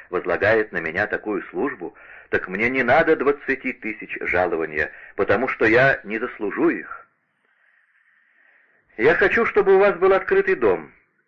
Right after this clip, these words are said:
чтобы вы могли приглашать приятелей к обеду. Хочу, чтобы капитан мушкетеров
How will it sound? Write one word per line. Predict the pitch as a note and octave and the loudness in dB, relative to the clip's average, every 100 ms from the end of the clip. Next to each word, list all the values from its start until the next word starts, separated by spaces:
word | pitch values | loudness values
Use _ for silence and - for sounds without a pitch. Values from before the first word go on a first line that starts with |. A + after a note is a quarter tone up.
| _ _ _ _ | _ _ _ _
чтобы | - C#3 C#3+ | -4 0 2
вы | F3 | 4
могли | F3 E3 F#3 | 2 2 2
приглашать | E3+ D#3+ D#3 E3 - | 2 2 2 0 0
приятелей | D#3 C3+ B2+ B2 A2+ | 0 2 0 -2 -4
к | A2+ | -2
обеду. | G2 F#2+ F2+ - _ _ _ _ _ _ | 0 0 -2 -10 _ _ _ _ _ _
Хочу, | - A2 G#2+ D3 | -6 -4 -2 -4
чтобы | - B2 B2 | -2 -2 0
капитан | A#2+ A#2 C3 C3+ | -2 0 0 0
мушкетеров | A2+ - G#2+ A#2 E3+ | -4 -8 0 2 2